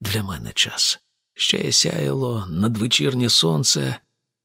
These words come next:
коли я вийшов в Атлантичний океан.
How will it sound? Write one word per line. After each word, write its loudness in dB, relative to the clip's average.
коли 4
я 2
вийшов 0
в -4
Атлантичний -2
океан. -10